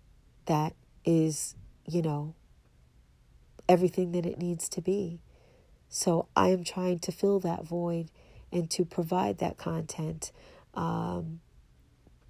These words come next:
that is, you know, just not,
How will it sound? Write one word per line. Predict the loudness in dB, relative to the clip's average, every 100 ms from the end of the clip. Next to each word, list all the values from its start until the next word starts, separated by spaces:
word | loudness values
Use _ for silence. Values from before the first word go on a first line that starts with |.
| -20 0
that | 2 2 0
is, | 0 0 -2 -4 -4
you | -2
know, | 0 -2 -4 -10 -2
just | 0 0 -2
not, | -2 0 0